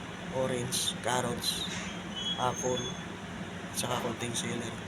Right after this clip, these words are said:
Konting honey. Yan. Blender ko. Yun ang kailangan natin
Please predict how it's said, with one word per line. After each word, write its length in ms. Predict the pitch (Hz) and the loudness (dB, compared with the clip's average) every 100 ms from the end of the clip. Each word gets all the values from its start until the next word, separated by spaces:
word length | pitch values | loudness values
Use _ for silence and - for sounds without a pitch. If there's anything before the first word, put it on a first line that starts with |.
| - - - - - - - - - - | -6 -6 -6 -6 -6 -6 -6 -6 -6 -4
Konting 260 | 123 127 | -2 0
honey. 280 | 120 117 113 - - | 2 2 0 -4 -4
Yan. 140 | 117 - - - - - - - - - - - - - - - - | -4 -4 -6 -6 -6 -6 -6 -6 -6 -6 -6 -6 -2 0 2 0 0
Blender 280 | 117 113 101 90 | 2 2 2 0
ko. 80 | 98 - - - - - - - - - - - | -4 -6 -6 -8 -6 -6 -6 -6 -6 -6 -6 -2
Yun 100 | 110 | 0
ang 80 | 98 | 2
kailangan 380 | 110 110 107 | 2 2 2
natin 320 | 104 98 92 | 0 0 -2